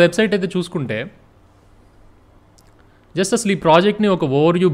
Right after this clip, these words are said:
బ్రీఫ్ ఇస్తానన్నమాట మీకు. ఈ ప్రాజెక్ట్లో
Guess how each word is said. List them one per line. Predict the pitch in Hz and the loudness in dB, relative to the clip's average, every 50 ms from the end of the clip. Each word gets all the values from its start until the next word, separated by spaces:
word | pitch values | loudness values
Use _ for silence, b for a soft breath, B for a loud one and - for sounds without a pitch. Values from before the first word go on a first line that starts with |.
| 120 127 | 0 0
బ్రీఫ్ | 143 170 170 175 165 | -2 -2 -2 -2 -4
ఇస్తానన్నమాట | - - - 143 127 120 117 113 110 107 113 110 110 | -6 -6 -6 -4 -4 -4 -6 -6 -8 -8 -8 -10 -8
మీకు. | 107 131 180 - B B B B B B B _ _ _ _ _ _ - - _ _ - _ _ _ _ _ - - - - - _ - | -6 -6 -6 -6 B B B B B B B _ _ _ _ _ _ -20 -20 _ _ -20 _ _ _ _ _ -20 -20 -20 -20 -20 _ -8
ఈ | 160 165 160 170 | -6 -2 2 4
ప్రాజెక్ట్లో | 160 170 180 208 233 226 - 226 226 | 6 6 6 4 2 0 0 0 0